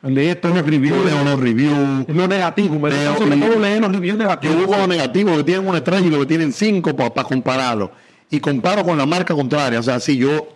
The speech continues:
Speaker 2: investigo mucho. Pero este proceso, como yo sabía que era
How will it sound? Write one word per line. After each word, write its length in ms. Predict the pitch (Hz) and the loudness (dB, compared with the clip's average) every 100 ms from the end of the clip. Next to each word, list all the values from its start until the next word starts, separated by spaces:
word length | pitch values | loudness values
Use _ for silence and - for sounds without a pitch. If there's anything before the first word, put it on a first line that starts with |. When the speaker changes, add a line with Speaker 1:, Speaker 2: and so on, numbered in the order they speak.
| _ - | _ -12
Speaker 2:
investigo 340 | - 123 147 | -6 -2 0
mucho. 240 | 131 123 123 | 0 0 0
Pero 140 | 143 | 0
este 140 | 165 196 | 0 0
proceso, 440 | 196 - 127 120 | 0 0 -2 0
como 120 | 123 | 0
yo 60 | 131 | 0
sabía 260 | 165 175 165 | 0 0 0
que 80 | |
era 260 | 165 160 | 0 0